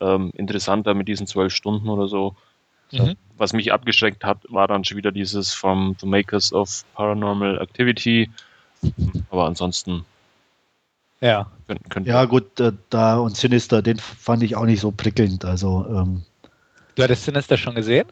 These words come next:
Speaker 3: ich glaube, ja. Also,
Speaker 2: <laughs> Du glaubst, ja?
Speaker 3: ich glaube, ja.
Speaker 1: Die sind doch
Speaker 3: <laughs>
Speaker 1: alle gleich, die Filme. Man muss
Speaker 3: Und
Speaker 1: einfach
Speaker 3: vielleicht,
Speaker 1: sagen,
Speaker 3: vielleicht
Speaker 1: das
Speaker 3: habe ich auch einen
Speaker 1: ist
Speaker 3: anderen irgendwie gem-, oder gerade im Kopf. Das kann natürlich auch sein. Oder
Speaker 2: Okay.
Speaker 3: hab ich Sinister?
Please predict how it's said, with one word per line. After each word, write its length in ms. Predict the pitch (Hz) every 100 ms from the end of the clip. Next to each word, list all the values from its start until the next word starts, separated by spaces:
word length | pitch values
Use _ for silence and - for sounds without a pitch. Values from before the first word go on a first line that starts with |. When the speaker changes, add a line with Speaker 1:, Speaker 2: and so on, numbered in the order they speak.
| -
Speaker 3:
ich 200 | 117 -
glaube, 400 | - 92 120 113
ja. 360 | 107 127 101 95 _
Also, 240 | - - 101
Speaker 2:
<laughs> 60 | - - - - - _ -
Du 80 | 113
glaubst, 560 | 120 117 143 180 - -
ja? 160 | 156
Speaker 3:
ich 160 | 220 -
glaube, 400 | 127 131 156 151
ja. 320 | 120 117 113 107
Speaker 1:
Die 60 |
sind 240 | - 208 226
doch 80 | 143
Speaker 3:
<laughs> 20 |
Speaker 1:
alle 240 | 165 185
gleich, 380 | 156 123 143 160
die 120 | 147
Filme. 460 | 131 127 139 139 131
Man 140 | 131 143
muss 80 | 139
Speaker 3:
Und 80 |
Speaker 1:
einfach 120 | 139 147
Speaker 3:
vielleicht, 300 | 156 175 -
Speaker 1:
sagen, 140 | 127
Speaker 3:
vielleicht 160 | 131 -
Speaker 1:
das 60 |
Speaker 3:
habe 100 | 156
ich 100 | 151
auch 60 | 156
einen 60 | 151
Speaker 1:
ist 60 |
Speaker 3:
anderen 360 | 147 170 160 139
irgendwie 300 | 135 127 120
gem-, 200 | 120 113
oder 380 | 117 120 117 110
gerade 280 | 113 110 117
im 100 | 110
Kopf. 280 | 127 117 -
Das 180 | 127
kann 160 | - 127
natürlich 360 | 127 - 120 120
auch 160 | 123
sein. 440 | 120 101 95 98 -
Oder 160 | 104 113
Speaker 2:
Okay. 180 | 110
Speaker 3:
hab 60 | 135
ich 80 | 139
Sinister? 600 | 139 139 131 - 139 139